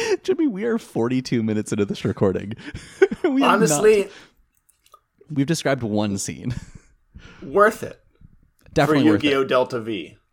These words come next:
Speaker 1: I'm so excited for Delta V. <laughs> Uh,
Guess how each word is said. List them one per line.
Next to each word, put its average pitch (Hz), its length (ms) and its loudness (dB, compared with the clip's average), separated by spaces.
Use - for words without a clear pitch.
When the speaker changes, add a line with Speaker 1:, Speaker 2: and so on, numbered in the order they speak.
Speaker 1:
I'm 147 180 2
so 139 300 0
excited 101 320 -2
for 101 120 -6
Delta 90 300 -12
V. - 380 -6
<laughs> - 1500 -20
Uh, 113 880 0